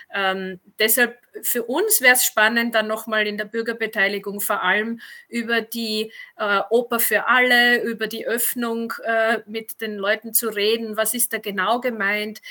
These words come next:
Dass wir hier auch noch mal, ähm, in Stadtteile gehen, in Düsseldorf mit anderen, ähm, Altersgruppen auch reden, äh,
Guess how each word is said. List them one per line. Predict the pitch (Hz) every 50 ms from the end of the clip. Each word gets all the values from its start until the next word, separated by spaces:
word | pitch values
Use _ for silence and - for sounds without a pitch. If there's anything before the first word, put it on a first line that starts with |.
| - - - -
Dass | - 247 247 -
wir | 269 254
hier | 233 240 247 254 226 190
auch | 214 240 254 -
noch | 240 233 233 233 -
mal, | - 233 214 214 214 220 226 220 - - - - _ _ -
ähm, | 214 214 208 214 208 208 214 208 -
in | - 240 240 233
Stadtteile | - - - 208 208 208 - - 202 202 208 208 202
gehen, | 202 - 196 190 190 190 190 190
in | 202 - 202 202 190
Düsseldorf | 226 226 226 - 220 208 - 202 190 185 185 190 190 - - - - 202
mit | 208 208 202 - - -
anderen, | 196 202 208 214 214 208 202 196 190 196 202 202 - - - - _ -
ähm, | 220 214 208 208 208 202 202 202 208 - _ _ _ _
Altersgruppen | - 240 254 262 - 285 269 262 - - 254 269 262 269 - 247 240
auch | 226 214 226 226 233 -
reden, | - 220 214 220 233 240 233 233 226 220 214 220 226
äh, | - 160 226 254 254